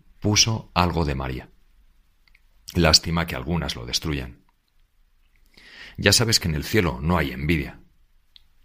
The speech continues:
Desde que el Señor nos puso a prueba y Satán cayó de lo alto, nunca hemos tenido ese extraño problema.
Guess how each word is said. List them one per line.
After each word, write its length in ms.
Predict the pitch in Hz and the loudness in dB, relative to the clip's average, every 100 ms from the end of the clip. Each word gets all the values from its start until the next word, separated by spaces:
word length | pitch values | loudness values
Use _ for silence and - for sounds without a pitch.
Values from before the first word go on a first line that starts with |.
| _ - - | _ -16 -2
Desde 280 | 87 90 | 2 4
que 60 | 80 | 4
el 80 | 82 | 2
Señor 220 | 78 104 | 2 2
nos 140 | 110 | 0
puso 220 | 110 98 95 | 2 2 2
a 80 | |
prueba 380 | - 71 65 - _ | 0 -2 -4 -8 _
y 120 | 104 | 2
Satán 440 | - 71 95 87 | 2 2 0 0
cayó 260 | - 71 95 | -2 -2 0
de 120 | 82 | 2
lo 100 | 90 | 4
alto, 400 | 92 - 69 - | 2 0 -6 -6
nunca 580 | - 101 120 110 113 - - | 0 4 4 2 -2 -4 -4
hemos 300 | 90 92 90 | 2 4 4
tenido 520 | - 80 92 92 90 - | 2 4 4 4 0 0
ese 220 | 87 85 | 4 6
extraño 420 | 80 - 85 90 | 4 0 0 0
problema. 500 | 85 62 64 60 - | 0 -6 -6 -10 -16